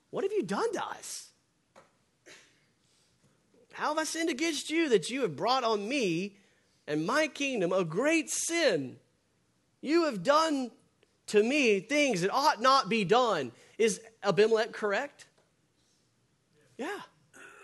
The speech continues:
So here you have the, the nations who need the gospel telling the prophet of God, the representative of God, "Why are you sinning against me?"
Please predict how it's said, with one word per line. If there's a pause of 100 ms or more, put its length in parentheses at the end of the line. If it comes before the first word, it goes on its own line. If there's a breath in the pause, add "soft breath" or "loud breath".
(1300 loud breath)
So
here
you
have
the, (160)
the
nations
who
need
the
gospel (1080)
telling
the
prophet
of
God,
the
representative
of
God, (180 loud breath)
"Why
are
you
sinning
against
me?"